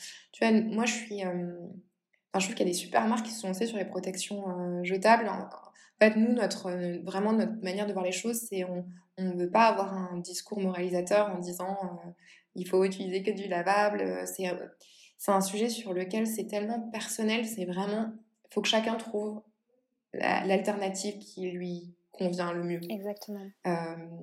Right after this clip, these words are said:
Speaker 1: et on est content de pouvoir proposer cette alternative qui soit, euh, sans produits chimiques nocifs, euh, zéro déchet, qui soit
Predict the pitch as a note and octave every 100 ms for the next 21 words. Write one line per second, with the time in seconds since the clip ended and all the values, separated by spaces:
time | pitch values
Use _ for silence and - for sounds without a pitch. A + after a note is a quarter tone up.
0 | F#3+ F#3+ F#3+ F#3+ F#3+ G3 - G#3 G3 G#3+
1 | A3 - - - G3 G#3 G#3 F#3 F#3 F#3+
2 | F3+ F3+ F#3+ F#3 F3+ A3 F#3+ - - _
3 | _ - - - F#3+ F#3+ E3+ E3+ E3+ -
4 | - - F#3+ F#3 F3+ - - - F3 -
5 | G#3 G3+ G3+ F3 E3+ F3+ F3 F3 F3+ -
6 | F#3+ F#3 F#3+ - F3+ - - E3+ E3+ E3+